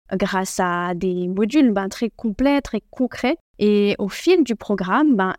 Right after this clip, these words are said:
elles peuvent l'expérimenter en travaillant, euh, ben, sur leurs blessures, sur leur passé, pour ensuite pouvoir le vivre à leur rythme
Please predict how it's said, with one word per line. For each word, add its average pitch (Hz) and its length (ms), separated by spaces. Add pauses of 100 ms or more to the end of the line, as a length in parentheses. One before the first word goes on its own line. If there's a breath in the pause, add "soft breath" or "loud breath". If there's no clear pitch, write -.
elles 196 160
peuvent 226 380 (240)
l'expérimenter 214 1160 (100)
en 190 100
travaillant, 190 680
euh, 190 80
ben, 190 200
sur - 200
leurs 175 160
blessures, 254 460
sur - 140
leur 165 240
passé, 269 380 (540)
pour 370 400
ensuite 254 460
pouvoir 214 600 (100)
le 190 280
vivre 220 420 (180)
à 247 160
leur 220 200
rythme - 420